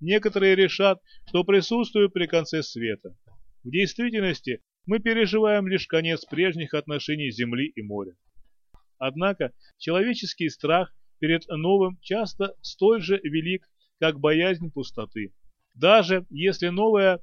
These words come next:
преодолевает пустоту. Многие видят лишь бессмысленный хаос там,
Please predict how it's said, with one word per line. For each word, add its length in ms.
преодолевает 840
пустоту. 580
Многие 520
видят 320
лишь 220
бессмысленный 960
хаос 480
там, 300